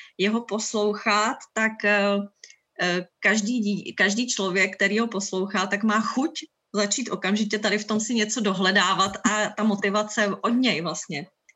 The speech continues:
je úplně neuvěřitelná. A, eh, tohleto je vlastně to, co my chceme, aby, ne, nechcem, jako nemůžu říct, chceme, aby takhle učili učitelé, ale je to vlastně ten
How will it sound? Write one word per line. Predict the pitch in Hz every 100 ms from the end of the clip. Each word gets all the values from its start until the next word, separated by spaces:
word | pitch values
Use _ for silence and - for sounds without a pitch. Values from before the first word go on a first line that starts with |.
| _
je | 175 170
úplně | 202 226 226
neuvěřitelná. | 220 185 185 170 - 147 156 156 254 - - - - - _ -
A, | 196 185 190 185 185 190 196 - - - - - _ -
eh, | 160 165 156 - - -
tohleto | - 208 233 254 285 233 _ _ -
je | 220 226
vlastně | 226 220 277
to, | 277
co | 226 247
my | 240 247
chceme, | 254 - 240 233 240 240 _ -
aby, | 202 220 220 _ - - 50 - _
ne, | - 180 180 -
nechcem, | 175 185 - 208 190
jako | 170 180
nemůžu | 180 190
říct, | 202 208
chceme, | - 170 170
aby | 175
takhle | 165 160 156
učili | 190 190 190
učitelé, | 175 226 220 180 160 160
ale | 170 165
je | 180
to | 180 208
vlastně | 202 202 220
ten | 247